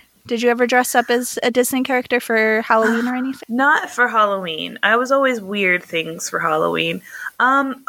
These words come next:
Speaker 2: when I was playing with my brother and sister, we would always pretend, but I never
Speaker 1: Mm.
Speaker 2: had, like, I see the kids now,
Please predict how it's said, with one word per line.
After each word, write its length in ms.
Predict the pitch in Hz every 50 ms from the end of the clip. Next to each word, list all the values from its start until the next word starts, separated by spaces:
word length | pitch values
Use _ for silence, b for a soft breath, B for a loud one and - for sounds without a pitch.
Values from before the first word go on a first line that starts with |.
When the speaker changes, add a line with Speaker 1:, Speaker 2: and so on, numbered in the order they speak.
| -
Speaker 2:
when 140 | 262 302 320
I 60 | 339
was 140 | 370 370 370
playing 180 | - 359 339 320
with 120 | 311 311
my 80 | 277 247
brother 240 | 214 226 226 233 226
and 100 | 226 226
sister, 260 | - 247 233 - 254
we 120 | 247 269
would 100 | 277 277
always 240 | 269 262 254 254 -
pretend, 1120 | - _ - 190 180 - - - - - - - - 269 262 240 208 170 151 165 160 160 B B B B B B _
but 140 | - 240 269
I 100 | 285 254
never 280 | 233 294 302 311 320 302
Speaker 1:
Mm. 40 | 285
Speaker 2:
had, 180 | 269 240 226 220
like, 160 | 202 208 208 -
I 140 | 226 269 370
see 220 | - - - 427 415
the 100 | 359 -
kids 360 | - - 285 254 226 196 196
now, 680 | 196 190 185 185 180 165 143 135 139 160 - - b